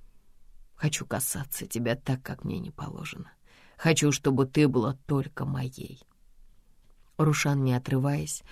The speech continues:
смотрит, как я сама задираю юбку выше колен, а потом вскидывает на меня глаза, словно не уверен, разрешение ли это,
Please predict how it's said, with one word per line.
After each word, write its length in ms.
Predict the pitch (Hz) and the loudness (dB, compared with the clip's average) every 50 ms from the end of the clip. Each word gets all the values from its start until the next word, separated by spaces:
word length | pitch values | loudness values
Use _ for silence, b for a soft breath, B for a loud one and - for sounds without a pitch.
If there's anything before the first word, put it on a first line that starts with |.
| B B B B | B B B B
смотрит, 640 | - - - 180 185 180 175 156 - 131 131 131 | -2 4 8 8 8 8 8 4 2 2 0 0
как 220 | - - 135 131 - | 2 -2 -2 0 0
я 120 | 139 143 | 0 0
сама 540 | 147 - - 131 131 139 139 147 151 156 151 | 0 0 0 0 2 2 2 2 2 0 0
задираю 580 | 131 131 117 131 147 143 135 135 135 147 135 131 | 0 0 -2 0 0 0 0 0 0 0 2 2
юбку 360 | 131 135 131 - - - 123 | 2 2 0 0 -2 -2 2
выше 280 | 123 131 131 135 135 | 4 4 2 2 -2
колен, 440 | 135 - - 139 135 139 151 156 170 - _ _ _ _ _ _ _ _ | -6 -6 -6 -4 -2 -2 -2 -2 -4 -8 _ _ _ _ _ _ _ _
а 100 | - 156 | 2 2
потом 360 | - 147 143 143 147 143 143 135 | 4 4 2 4 4 2 4 4
вскидывает 640 | - - - - 147 147 131 117 117 117 107 - | 2 0 0 2 2 4 4 4 2 2 0 0
на 60 | - 123 | 0 0
меня 280 | 131 127 123 123 120 | 2 2 2 0 0
глаза, 520 | 117 117 117 123 127 127 135 139 139 147 b b b b b b b b | -2 -2 0 0 0 0 0 -2 -2 -4 b b b b b b b b
словно 380 | - - 156 170 160 147 147 | 0 4 4 6 6 6 4
не 180 | 147 147 139 143 | 4 4 4 4
уверен, 540 | 139 139 131 139 139 139 131 131 - - - - b b b b b b b b | 2 2 0 2 2 2 2 2 -2 -6 -16 -20 b b b b b b b b
разрешение 920 | b - 190 190 156 151 143 143 131 - - 139 151 151 147 139 131 127 120 | b 8 8 10 10 8 4 4 2 2 2 2 4 4 4 4 4 4 2
ли 120 | 117 117 117 | 2 2 2
это, 380 | 117 123 127 - - - - | 0 0 -4 -6 -10 -14 -14